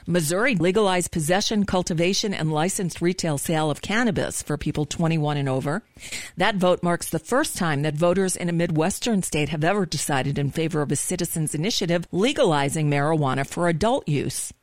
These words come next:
But North Dakota, South Dakota, and Arkansas all voted against it.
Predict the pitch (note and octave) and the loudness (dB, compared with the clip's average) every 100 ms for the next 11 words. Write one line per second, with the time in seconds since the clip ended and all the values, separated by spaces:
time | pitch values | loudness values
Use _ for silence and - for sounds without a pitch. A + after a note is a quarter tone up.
0 | - A#3+ D3 - _ - F#3 G#3+ - G3 | 0 2 2 -2 _ -4 2 2 2 0
1 | F#3+ D#3+ D#3 - F3 F3 E3+ F3 D#3 D3 | 2 2 2 2 0 0 -2 0 0 0
2 | D#3 D3 F3 F3+ D3 - C#3+ C3 - _ | -2 -2 -2 0 -2 0 0 0 -2 _
3 | _ - D#3 C#3+ C3+ C3 C3+ C3+ C#3 C#3 | _ -4 0 2 0 0 -2 -2 -2 -4
4 | - - | -6 -8